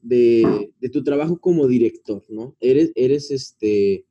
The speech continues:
alguien multidisciplinario, ¿no? Que actúa, dirige y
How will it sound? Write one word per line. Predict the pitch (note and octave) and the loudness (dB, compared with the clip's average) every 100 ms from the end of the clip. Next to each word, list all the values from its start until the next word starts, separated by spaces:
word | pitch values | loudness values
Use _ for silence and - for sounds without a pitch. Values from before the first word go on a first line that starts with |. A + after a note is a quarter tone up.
| _ _ _ _ | _ _ _ _
alguien | B2+ C3+ B2+ C#3 D3+ D3+ | -2 0 0 0 0 0
multidisciplinario, | C#3+ C3+ B2 A#2+ A#2+ A#2 A2 A2 A2+ A2+ B2+ B2+ | 2 0 0 -2 -2 -6 -2 -2 0 0 0 0
¿no? | A#2 A#2+ C#3+ | -2 -4 -6
Que | B2+ G#2+ | -8 -10
actúa, | - - A#2+ B2 B2 B2+ | -10 -4 0 0 0 -2
dirige | A2+ G#2 G#2 - A2+ G#2+ G#2+ - | -2 -4 -10 -6 -4 -2 -4 -4
y | A2+ G2+ G2 | -4 -2 -4